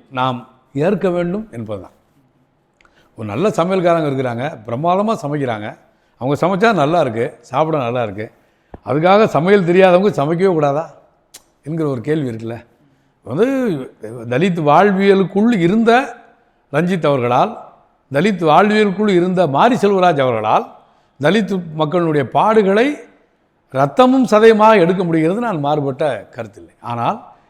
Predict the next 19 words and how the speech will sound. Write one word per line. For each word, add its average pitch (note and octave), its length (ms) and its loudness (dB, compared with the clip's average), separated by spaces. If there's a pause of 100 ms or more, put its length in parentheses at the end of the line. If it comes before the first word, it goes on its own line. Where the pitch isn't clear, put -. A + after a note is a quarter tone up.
இதை C#3+ 180 0
மற்றவர்கள் G#3+ 840 0
இதை, C#3 360 -4
இதை B2+ 180 -6
முயற்சி E3+ 340 0
செய்து D3+ 200 -4
பார்க்கக்கூடாதா? A2+ 680 -8 (600)
இந்த C3 160 -8
சமூக G#3+ 380 2
இழிவுக்கு G3+ 480 2
எதிராக F3+ 340 2
அவர்கள் C#3 500 -2 (540)
முன்வரக்கூடாதா? C3 760 2
அவர்களுக்கு G#3 600 4
தெரிந்த D4+ 440 4
முறையில் A3 500 4 (360)
அவர்கள் F3 280 2
அதை D3+ 140 4
படைக்கக்கூடாதா D3 840 0